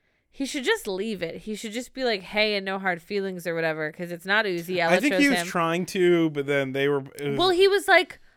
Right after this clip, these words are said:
Speaker 1: "Listen," he said something about, like, "Oh, just be respectful to her," or whatever. And it's like,
Speaker 2: Mm-hmm.
Speaker 1: you shouldn't talk to Tyreek about Ella. Like,
Speaker 2: Yeah.
Speaker 1: it's a bad move.
Speaker 2: Right.
Speaker 1: It's just, like, not the thing you should do,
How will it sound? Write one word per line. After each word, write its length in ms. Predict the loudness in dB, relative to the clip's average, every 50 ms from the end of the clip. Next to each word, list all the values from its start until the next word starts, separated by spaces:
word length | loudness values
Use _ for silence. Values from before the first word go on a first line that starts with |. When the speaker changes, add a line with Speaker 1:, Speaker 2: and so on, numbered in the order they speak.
| _ _ _ _
Speaker 1:
"Listen," 320 | -6 -4 -4 -4 -4 -4 -4
he 160 | -2 0 0
said 180 | 0 -2 -2 -2
something 200 | -4 -2 -2 0
about, 140 | 2 2
like, 180 | 2 2 2 0
"Oh, 100 | -2 0
just 220 | 0 -4 -8 -6
be 120 | -6 -6 -6
respectful 560 | -6 -6 -6 0 2 2 2 2 -2 -8 -4
to 100 | -4 -4
her," 340 | 0 0 2 2 4 4 4
or 80 | 2 2
whatever. 400 | 2 4 4 4 4 4 2 0
And 80 | 0
it's 140 | 0 -4 -2
like, 160 | -2 -2 -2
Speaker 2:
Mm-hmm. 220 | -2 -8 -10 -12 -14 _ _ _ _ _ _ _ _ _ -8
Speaker 1:
you 200 | 0 4 4 4
shouldn't 400 | 4 4 0 0 -2 -6 -8 -8
talk 460 | -2 2 4 4 4 2 _ _ -20 _ _
to 100 | -12 -12
Tyreek 460 | -6 2 2 2 2 2 -2 -6 -6 -6
about 160 | -8 -8 -10
Ella. 400 | -12 -14 -14 -14 -12 -12 -14 -14 _
Like, 180 | 2 2 4 4
Speaker 2:
Yeah. 240 | 4 2 0 -2 -4 -10 -16 -20 _ -2
Speaker 1:
it's 200 | 0 0 4 4
a 60 | 2
bad 460 | 2 6 6 8 10 10 8 8 6
move. 480 | 0 -4 -2 0 2 4 4 2 2 -2 -14 _ -18 _ _ -12
Speaker 2:
Right. 320 | -8 -8 -8 -8 -12 -16 _ -4 -4
Speaker 1:
It's 320 | -2 -2 -2 -6 -8 -8
just, 200 | -6 -6 -2 0
like, 160 | 0 0 0
not 240 | 2 2 4 2 2
the 80 | -2 -6
thing 240 | -6 -6 -6 -4 -6
you 100 | -8 -8
should 200 | -8 -10 -12 -12
do, 280 | -12 -14 -14 -16 -20